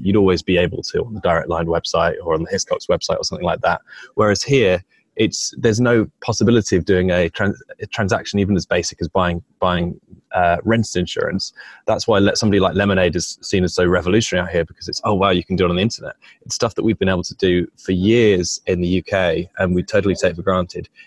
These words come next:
Here, just because of the regulatory framework, you've got, uh, every single state is, bas-, is effectively a different country when it comes to insurance regulation. It just means that you can't really do any of these transactions online,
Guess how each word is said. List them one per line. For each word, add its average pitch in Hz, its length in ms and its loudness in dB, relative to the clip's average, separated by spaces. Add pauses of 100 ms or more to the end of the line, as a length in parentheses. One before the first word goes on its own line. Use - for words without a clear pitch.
(120)
Here, 120 220 2
just - 200 -6
because - 220 -4
of - 40 -6
the 90 60 2
regulatory 87 500 -2
framework, 101 640 2
you've 95 140 -10
got, - 240 -2 (560)
uh, 90 200 0 (140)
every 110 220 2
single 95 260 0
state 101 280 0
is, 80 120 -4
bas-, - 340 -6
is - 200 -6
effectively - 380 -2
a 82 40 0
different - 300 -4
country 90 320 -4
when 82 120 -4
it 82 60 -10
comes 90 180 -4
to 85 100 -4
insurance 92 380 -2
regulation. 85 600 -2 (320)
It 98 140 0
just - 200 -2
means 110 280 2
that - 100 -14
you - 80 -8
can't 95 280 -2
really 87 300 2 (100)
do 95 180 4
any 95 140 2
of 82 80 -2
these 85 140 -2
transactions 87 540 -4
online, 90 460 2